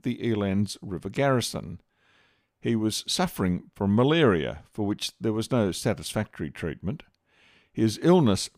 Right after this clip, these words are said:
plagued him during the fighting that would start the next day. On twenty July, Major Walter Tunbridge arrived at the Elands River garrison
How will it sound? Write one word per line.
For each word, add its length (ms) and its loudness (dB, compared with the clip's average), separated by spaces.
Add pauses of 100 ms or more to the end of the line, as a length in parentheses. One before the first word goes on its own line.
plagued 300 2
him 180 2
during 320 0
the 60 -2
fighting 480 0
that 160 -8
would 180 -4
start 480 -2 (420)
the 60 -2
next 320 -4
day. 380 -2 (1200)
On 120 -4
twenty 300 4
July, 580 2
Major 400 0
Walter 500 0 (500)
Tunbridge 680 0
arrived 500 0
at 140 -6
the 180 -2
Elands 400 -2
River 200 -6
garrison 640 -2